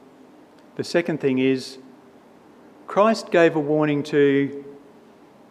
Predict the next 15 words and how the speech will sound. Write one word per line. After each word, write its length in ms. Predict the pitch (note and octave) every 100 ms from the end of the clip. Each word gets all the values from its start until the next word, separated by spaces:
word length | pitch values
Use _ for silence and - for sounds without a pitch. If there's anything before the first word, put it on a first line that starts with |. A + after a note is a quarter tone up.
| - - - - -
those 360 | C3+ D3 D3+ D3+
that 80 | D3+
were 160 | C#3+
alive 360 | C3+ C3+ C#3 C3+
at 120 | C#3
his 380 | B2 B2+ B2 -
time, 360 | - C3 A#2 A2+
and 100 | B2
he 140 | C#3+
had 220 | D#3+ F#3
this 180 | F#3+ F#3
to 100 | D#3+
say. 360 | - C3 A#2+ A#2+
He 100 | C#3+
said, 400 | - D#3 D3+